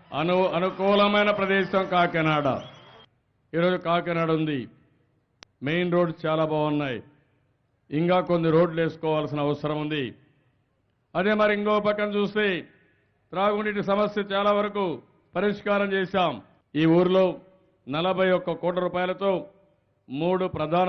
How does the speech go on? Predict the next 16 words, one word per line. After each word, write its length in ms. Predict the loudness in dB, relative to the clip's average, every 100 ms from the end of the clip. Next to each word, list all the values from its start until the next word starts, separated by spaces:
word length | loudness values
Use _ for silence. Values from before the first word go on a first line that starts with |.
| 2
రహదారులు 440 | 2 2 2 0 0
అభివృద్ధి 300 | -2 0 -2
చేస్తున్నాం. 500 | -2 -4 -4 -4 -6 -10 _ _ _ _ _ _ _ -6
ఇంకో 240 | 0 4 4 4
పక్క 160 | 0 -2
మీరు 140 | 0 0
చూస్తే 280 | 0 0 0 0 -6 -14 _ _ _ _ 0
ఎస్సీ 420 | 2 2 4 4 4 -2 -12 _ _ _ _ _ _ _ _ _ _ _ _ _ _ _
ఎవరైతే 380 | 2 4 2 0
ఉన్నారో 360 | 0 2 2 0 -4 -14 _ _ _ -4
వాళ్ళు 220 | -2 0 0
ఉండే 200 | 0 -2
ప్రాంతాల్లో 600 | -2 -2 0 0 2 0 -2 -10 _ _ _ -2
పదమూడు 380 | 0 2 2 2
కోట్ల 220 | 2 2
రూపాయలతో 460 | 2 4 4 4